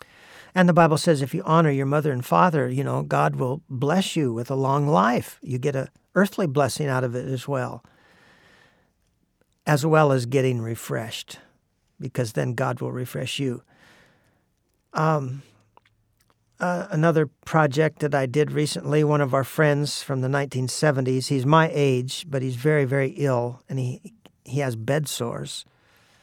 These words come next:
So I ordered a tu-, tube of the Silver Sol, uh, cream that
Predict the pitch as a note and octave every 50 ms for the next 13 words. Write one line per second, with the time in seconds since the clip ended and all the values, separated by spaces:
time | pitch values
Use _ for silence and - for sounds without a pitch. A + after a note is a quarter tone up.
0 | _ _ _ _ - - E3+ D#3+ - - E3+ F3+ F#3 E3+ D3+ C#3+ - - - F3+
1 | F3 E3 D#3+ D#3+ - - - - - F3+ F3 D#3 C#3 C#3 C3 B2+ A#2+ - C#3 C3+
2 | B2+ B2+ B2+ A#2+ - - - E3+ E3+ D#3 C#3 C3+ C3+ A#2+ - - - C3+ C#3 C#3
3 | C3+ C3 C3 B2+ B2+ B2+ B2 B2+ B2 B2 _ _ _ _ _ _ _ _ - -
4 | - - F3 E3 D3 B2+ A#2+ B2 A#2+ B2 C#3 B2